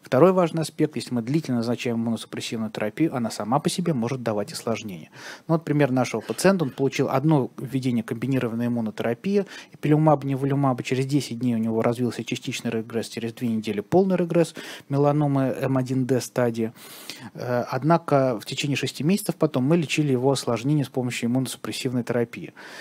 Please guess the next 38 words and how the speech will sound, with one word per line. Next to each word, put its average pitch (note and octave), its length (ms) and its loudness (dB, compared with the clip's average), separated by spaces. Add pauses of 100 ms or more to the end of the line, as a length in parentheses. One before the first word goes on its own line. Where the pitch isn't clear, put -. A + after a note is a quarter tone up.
(220)
И, C3+ 240 0
э, B2+ 400 2
мы E3 100 2
получили D3+ 400 0
массу C3+ 400 2
осложнений, C3+ 640 0
это A#2 140 -4
фибрилляция D#3+ 480 -2
предсердий, D3+ 640 0
диабет, A#2 800 0 (200)
пневмония, A#2+ 880 0
аспергиллёз, B2 760 0
гипоальбуминемия, A#2 960 0
синдром A2+ 420 -6
Кушинга. C#3 540 0 (440)
Э, - 120 -12
всё - 180 0
это E3+ 140 0
приходилось C#3 560 0
лечить B2+ 260 -6
дополнительно. B2+ 600 0
Более C#3 220 4
того, B2 140 -2
приходилось A#2+ 460 -4
доказывать A#2+ 420 0
коллегам, D3+ 380 0
что - 160 -10
действительно, A#2 420 -6
э, A#2 220 -2
коллегам, C#3 500 2
что A#2+ 300 -2
действительно D3+ 400 0
есть C3+ 300 0
эти - 120 -8
осложнения, D3 480 -2
потому B2 300 -2
что, - 160 -8
например, A#2+ 400 -2